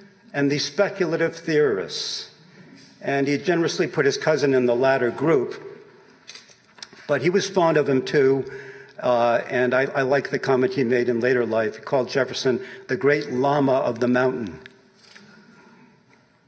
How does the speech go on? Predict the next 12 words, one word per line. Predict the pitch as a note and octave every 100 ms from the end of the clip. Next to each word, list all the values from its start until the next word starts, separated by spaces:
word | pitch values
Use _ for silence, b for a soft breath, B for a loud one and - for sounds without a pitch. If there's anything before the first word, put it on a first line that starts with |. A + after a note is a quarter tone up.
| _ _ _ _ _ _ B B B B B B -
Um, | D3 D3+ D3+ D3+ - - - - - G3+ -
so | G#3 G3+ F3+ A3+
essentially, | F3 G3 G3+ - E3
using | C3 D#3+ F#3+ F#3
the, | D#3 C3+
the | - C#3+
White | C#3+ D3
House | C#3 C3 C3 -
for | - D3 C3
these | C3 B2+
political | - C3+ C3 C3 B2
ends, | C#3 C#3 B2+ B2 -